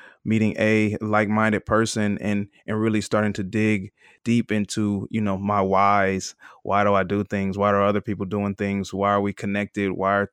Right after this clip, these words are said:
are, <laughs> does, uh, our friendship bond stronger? You know, and how, how does athletics help us with that? And just the whole, all, all my whys. And, um, like Princess said, we, we started to add language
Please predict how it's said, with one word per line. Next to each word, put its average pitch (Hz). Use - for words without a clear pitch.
are, 135
<laughs> -
does, 110
uh, 104
our 104
friendship 107
bond 110
stronger? 110
You 117
know, 104
and -
how, 113
how 117
does 110
athletics 107
help 110
us 107
with 107
that? 107
And -
just 170
the 143
whole, 139
all, 139
all 135
my 117
whys. 107
And, 104
um, 113
like 104
Princess 107
said, 110
we, 104
we 110
started 107
to -
add 107
language 113